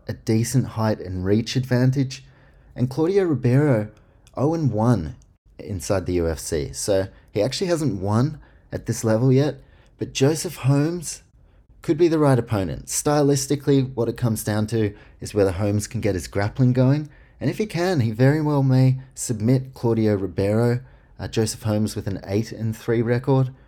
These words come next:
So both men have had three losses before. Now, Ribeiro has been submitted, but I don't believe Joseph Holmes has been knocked out. Uh, but as far as my pick here, I'm going Claudio Ribeiro by knockout. Now, when I studied him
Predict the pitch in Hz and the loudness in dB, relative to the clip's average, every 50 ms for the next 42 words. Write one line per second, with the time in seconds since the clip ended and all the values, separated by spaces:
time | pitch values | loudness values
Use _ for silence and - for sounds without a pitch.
0 | - _ _ _ - - 113 104 - - 143 147 131 175 175 170 151 127 143 135 | -20 _ _ _ -8 -6 -6 0 2 2 2 2 0 -2 -2 -2 0 0 0 0
1 | 131 131 - - 120 113 110 101 101 101 98 - - 90 78 73 - - - - | 0 -2 -8 -4 -2 0 0 2 2 0 0 -2 -6 -8 -8 -8 -10 -14 -16 -18
2 | - - 87 - - - 90 73 65 60 135 - - - - _ - - - - | -14 -14 -14 -14 -6 -4 -4 -4 -4 -6 -10 -16 -20 -20 -20 _ -20 -20 -20 -20
3 | _ - 95 98 101 - 113 110 - 123 127 139 160 - 160 120 117 131 131 127 | _ -8 -4 -4 -2 -2 -2 0 2 2 4 4 4 2 0 0 0 0 0 0
4 | 131 139 131 131 131 - 113 107 104 107 110 147 160 160 - - - - _ _ | 0 0 0 0 0 -2 -4 -2 -2 -2 0 0 -2 -4 -4 -12 -20 -20 _ _
5 | - _ _ _ - 101 113 107 - 151 160 196 190 214 202 214 214 208 208 - | -20 _ _ _ -6 -4 -4 -2 -2 -2 -4 -2 -6 -4 -2 -2 -2 -2 -2 -2
6 | 175 175 151 - 165 139 - 143 143 151 156 147 139 131 - - _ _ _ - | -2 -2 -2 -4 -8 -4 0 0 0 2 0 -2 -2 -6 -8 -16 _ _ _ -20
7 | _ _ _ 131 127 - 135 127 127 123 120 120 127 - - 104 101 92 71 - | _ _ _ -8 -4 0 2 2 4 4 2 2 0 -2 -2 0 0 0 -2 -4
8 | - - _ _ _ _ _ _ - _ - - - - 127 120 120 - - - | -8 -16 _ _ _ _ _ _ -20 _ -16 -14 -6 -4 -2 -2 -2 -4 -2 -2
9 | 156 147 156 160 - 165 147 131 131 - 139 131 131 139 139 135 131 127 131 - | 0 2 2 0 0 -2 -2 -2 0 0 -2 -2 0 2 2 2 2 2 -2 -4
10 | - - 107 - 120 135 170 170 151 - - 135 127 131 135 135 127 113 101 - | -8 -10 -2 0 2 2 2 0 -4 0 2 2 4 6 6 4 4 4 2 -2
11 | - 107 104 107 113 117 113 110 110 110 - - - - _ _ _ _ 98 95 | 0 2 2 4 4 4 4 2 2 -2 -8 -18 -20 -20 _ _ _ _ -4 -4
12 | 95 95 107 107 - 123 113 113 113 113 - - - _ _ - - - - _ | -2 -2 -2 -2 0 0 0 0 0 -2 -6 -12 -20 _ _ -20 -20 -20 -20 _
13 | _ _ 104 104 104 107 - - - - 117 117 143 160 135 - - - - 135 | _ _ -6 -4 -4 -4 -4 -6 -6 -6 -4 -2 -2 -2 -4 -6 -8 -4 -2 0
14 | 135 139 160 160 151 156 175 175 175 170 160 | 0 2 0 -2 -2 -4 -4 -4 -6 -8 -12